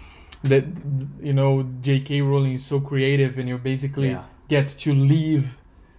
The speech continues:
Speaker 1: that
Speaker 2: Mm-hmm.
Speaker 1: context a little bit more. And it, and, and it goes from there to a more, uh, technical game, to something that is gonna be a little bit more engaging if you're more like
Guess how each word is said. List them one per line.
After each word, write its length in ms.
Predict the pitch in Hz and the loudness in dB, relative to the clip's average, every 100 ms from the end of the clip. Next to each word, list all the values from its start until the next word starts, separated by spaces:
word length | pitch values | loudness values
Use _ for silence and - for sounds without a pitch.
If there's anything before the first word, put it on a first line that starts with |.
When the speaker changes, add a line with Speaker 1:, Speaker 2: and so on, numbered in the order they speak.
| - | -4
Speaker 1:
that 180 | 139 131 | 0 0
Speaker 2:
Mm-hmm. 100 | 101 | 0
Speaker 1:
context 540 | 139 147 143 135 139 | 0 2 0 -2 -2
a 40 | 135 | -2
little 300 | 131 135 131 | 0 0 0
bit 240 | 135 139 | -2 -2
more. 480 | 135 139 139 135 139 - - - | -2 0 2 0 -4 -12 -20 -6
And 160 | - | -2
it, 160 | 151 143 | 0 -2
and, 240 | 147 143 143 | -2 -2 -2
and 240 | 147 143 | -2 -2
it 240 | 151 147 135 | -2 0 2
goes 320 | 151 202 208 | 2 2 -2
from 300 | 185 170 147 | -6 -4 0
there 480 | 139 147 160 165 165 - - | 2 2 0 -6 -10 -20 -12
to 240 | - 147 | -2 2
a 60 | 139 | 2
more, 680 | 131 131 139 139 139 135 139 - - - - | 2 2 4 4 4 0 -4 -14 -20 -20 -12
uh, 220 | 131 123 123 - | -6 -4 -4 0
technical 600 | 160 165 165 160 160 156 | 0 2 -2 -2 0 -2
game, 560 | 143 147 151 151 147 143 | 0 0 0 -2 -2 -4
to 180 | - 135 | -4 -8
something 440 | - 143 139 135 | -2 0 0 0
that 100 | 127 | -2
is 100 | 123 | -2
gonna 220 | 135 131 | -4 -4
be 160 | 123 131 | -4 -4
a 40 | |
little 260 | 127 151 165 | -2 -2 -2
bit 200 | 156 147 | -2 -2
more 240 | 151 147 | -2 -2
engaging 540 | 147 135 139 143 135 139 | 0 0 0 0 2 0
if 180 | 135 | 0
you're 140 | 143 135 | -2 -2
more 280 | 131 135 135 | 0 0 0
like 440 | 127 123 123 - | 0 -2 -6 -14